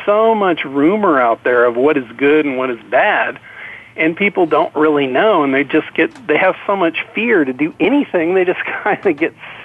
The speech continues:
stuck right there, and they don't wanna do anything. So they just kinda watch it all go down the tubes. Now, what's interesting, you know, from my perspective, I've seen this from the very beginning.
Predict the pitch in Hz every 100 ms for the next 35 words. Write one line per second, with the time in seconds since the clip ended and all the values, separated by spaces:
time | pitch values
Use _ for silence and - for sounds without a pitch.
0 | - - 180 - - 127 143 - 180 165
1 | 120 127 156 151 147 139 147 151 202 -
2 | - - - - - - - - - -
3 | - - - - - _ - 147 143 151
4 | 170 175 180 156 135 143 156 - 160 143
5 | 139 135 139 131 127 123 127 - 214 143
6 | 117 147 135 135 143 196 - - _ 170
7 | 269 330 196 123 - - - - - -
8 | - - - - - _ _ - - -
9 | - 175 165 156 156 185 247 277 226 -
10 | - 190 202 139 123 131 139 - 196 175
11 | 147 - 135 131 117 143 143 120 113 139
12 | 127 -